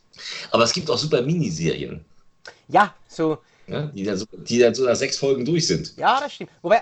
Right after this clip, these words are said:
Speaker 2: apropos, damit der Abend nicht zu lang wird, ähm, damit wir noch einmal kurz zur, zur Ausgangsfrage zurückkommen, wo wir quasi sagen, was hat eigentlich unsere Sammelleidenschaft jetzt wirklich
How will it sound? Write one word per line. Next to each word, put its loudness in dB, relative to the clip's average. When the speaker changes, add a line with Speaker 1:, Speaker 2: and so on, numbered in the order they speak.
Speaker 2:
apropos, -4
damit -4
der -8
Abend -10
nicht -18
zu -20
lang -8
wird, -8
ähm, -6
damit -4
wir -4
noch -6
einmal -10
kurz -14
zur, -10
zur -12
Ausgangsfrage -10
zurückkommen, -8
wo -8
wir -8
quasi -10
sagen, -8
was -12
hat -14
eigentlich -14
unsere -10
Sammelleidenschaft -12
jetzt -16
wirklich -12